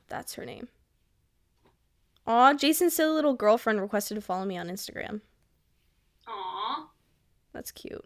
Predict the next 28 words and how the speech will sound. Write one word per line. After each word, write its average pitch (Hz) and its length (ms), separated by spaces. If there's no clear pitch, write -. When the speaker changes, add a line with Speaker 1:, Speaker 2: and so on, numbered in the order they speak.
Speaker 2:
So - 340
cute. - 680
Speaker 1:
Anusha. 233 340
Found 262 260
her. - 100
Speaker 2:
Mm-hmm. 240 280
Speaker 1:
Oh, 247 120
I 208 100
follow 196 320
her. 185 240
That's 202 200
cute. 151 300
Yes, 196 260
her 247 100
name 254 220
is 233 160
Anusha. 202 440
So 285 300
it's - 200
Anusha? 254 360
Speaker 2:
Okay, 440 120
wait. 240 220
Send 330 200
me, 359 160
send 302 240
me 330 140
her 269 120
Instagram. 190 540